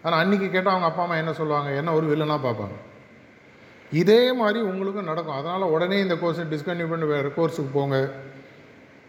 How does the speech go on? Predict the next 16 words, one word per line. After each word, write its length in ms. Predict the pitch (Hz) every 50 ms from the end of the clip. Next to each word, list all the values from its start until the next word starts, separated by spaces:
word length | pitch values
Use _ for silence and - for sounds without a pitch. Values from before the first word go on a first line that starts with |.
| 123 135
அந்த 120 | 156 160
மாதிரி 200 | 160 165 180 180 180 170
நான் 180 | 156 143 -
சொல்ல 160 | 160 160 175 170
வரல. 300 | 151 143 139 151 139 110 104 117 127 156
உங்களுடைய 560 | 185 214 240 247 233 233 220 202 208 214 214 185 160 160
எதிர்காலத்தை 640 | 170 214 220 220 214 208 196 190 185 - - 175 165
பற்றிய 480 | 160 - 160 156 156 - - 185 190 190 185 190 -
சிந்தனைகளை 840 | 175 180 196 214 226 220 220 214 208 190 175 170 165 170 175 190 202 202 202
தெளிவாக 580 | - 165 170 180 190 190 180 170 175 180 185 170 151
வளர்த்துக்கக்கூடிய 800 | 147 151 160 156 - 185 160 151 - 135 - 147 139 143 139 143 - 147 - - - - - - - - - - - - - - - - - - - - -
ஒரு 140 | 151 151 151 151 156
பக்குவத்துக்கு 560 | 170 180 175 - 247 247 226 180 214 208 226 214
உங்களை 200 | 185 170 170 175 147
கொண்டு 200 | 151 143 135 135
வாங்க. 160 | 120 104 95